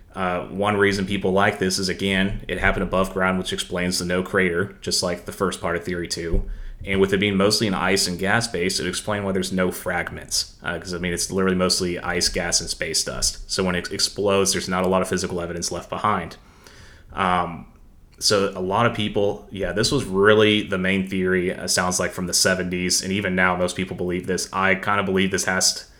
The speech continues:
even though I know it still leaves some questions, I think this is probably the most plausible theory.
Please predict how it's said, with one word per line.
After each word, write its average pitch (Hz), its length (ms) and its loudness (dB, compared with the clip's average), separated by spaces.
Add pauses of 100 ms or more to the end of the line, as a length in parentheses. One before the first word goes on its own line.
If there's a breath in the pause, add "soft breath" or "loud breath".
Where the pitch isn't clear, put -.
(220 soft breath)
even 95 180 0
though 95 120 6
I 92 40 6
know 92 140 4
it 92 60 4
still 92 220 2
leaves 95 200 4
some 95 100 -4
questions, 90 400 0
I 90 100 -2
think 92 220 -4
this 90 180 0
is 90 180 -2
probably 95 280 0
the 95 80 0
most 90 240 0
plausible 90 380 -2
theory. 92 480 -4